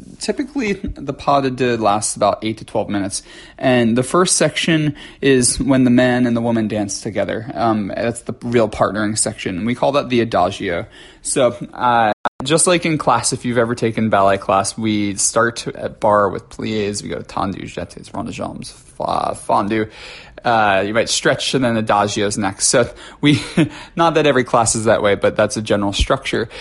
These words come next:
And in the adagio, the legs are held and extended in the air for long periods of time. It's really like a sustained exercise,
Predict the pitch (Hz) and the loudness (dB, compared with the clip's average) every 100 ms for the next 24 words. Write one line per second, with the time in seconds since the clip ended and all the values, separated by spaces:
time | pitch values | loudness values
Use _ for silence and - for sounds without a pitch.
0 | - - 127 123 117 113 107 - - - | -16 -2 2 6 6 4 2 -4 -12 -20
1 | - - - - 143 135 127 120 143 165 | -20 -20 -18 -2 2 6 6 4 2 4
2 | 190 135 127 104 101 117 - - - - | 4 4 4 6 4 2 -2 -6 -10 -20
3 | - - - - - - 127 117 117 117 | -20 -20 -20 -20 -20 -6 -2 2 2 2
4 | 123 120 117 117 110 104 101 82 - - | 2 0 2 4 4 2 -2 -6 -6 -2
5 | 113 107 101 92 92 98 98 - 101 98 | 0 0 -2 -4 -4 -4 -4 -4 -4 -4
6 | 104 - 101 - - - 101 - 131 - | -6 -8 -8 -10 -14 -4 -4 -4 -8 -4
7 | 131 131 98 95 92 - 87 - - 104 | 0 2 2 0 -2 -2 0 -2 -2 -2
8 | 104 104 - - 104 - 107 87 101 - | -2 -4 -6 -8 -8 -4 -2 -2 -2 -6